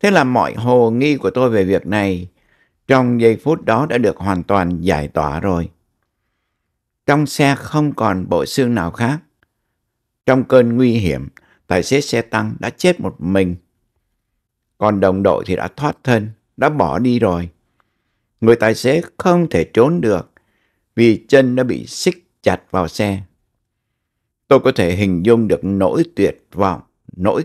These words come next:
kinh hoàng của người tài xế lúc đó, trước khi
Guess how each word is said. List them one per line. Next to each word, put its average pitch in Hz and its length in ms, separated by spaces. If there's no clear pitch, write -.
kinh 147 260
hoàng 98 380
của 87 80
người 90 180
tài 85 280
xế 123 420
lúc - 320
đó, 104 320
trước 170 240
khi 117 300